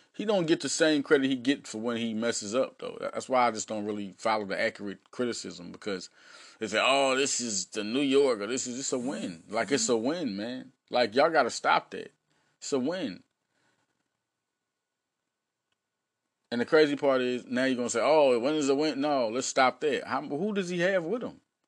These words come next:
Sterling Shepard was there. The starting quarterback, Daniel Jones, was there.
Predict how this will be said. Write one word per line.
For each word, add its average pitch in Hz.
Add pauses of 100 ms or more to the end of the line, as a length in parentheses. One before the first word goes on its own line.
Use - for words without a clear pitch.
(680)
Sterling 165
Shepard 165
was 120
there. 92
The 98
starting 127
quarterback, 123
Daniel 123
Jones, 117
was 98
there. 90